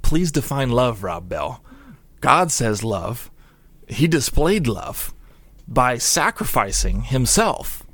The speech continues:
to pay our debt. And he also, in doing so, shows what true righteousness is, because, in, you know, God being just had to pay the price of our, our sin. And that,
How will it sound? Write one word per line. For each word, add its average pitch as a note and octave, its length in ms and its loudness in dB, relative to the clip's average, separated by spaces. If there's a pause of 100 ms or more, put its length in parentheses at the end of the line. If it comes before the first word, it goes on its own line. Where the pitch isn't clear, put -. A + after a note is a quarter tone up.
(160)
to - 100 -6
pay G3+ 260 8
our D#3 160 2
debt. D3 480 0 (880)
And B2+ 500 2 (640)
he C3+ 240 2 (100)
also, D3 640 0 (1120)
in D#3+ 200 4
doing F3 320 4
so, G#2+ 320 0
shows F3 560 2
what B2+ 200 0
true G3 220 0
righteousness C3+ 680 0
is, F2 180 -8
because, A#2 560 -2 (100)
in, A2+ 180 -4
you A2+ 80 -2
know, G#2 100 -4
God B2+ 480 -2
being C3 300 0
just C3+ 400 0
had C3+ 220 -2
to - 60 0
pay C#3+ 420 2 (260)
the A#2 80 -4
price A#2 360 -4
of G#2 120 -4
our, F#2+ 220 -10
our - 60 -16
sin. - 480 -4 (640)
And A2+ 480 -2
that, E3 260 0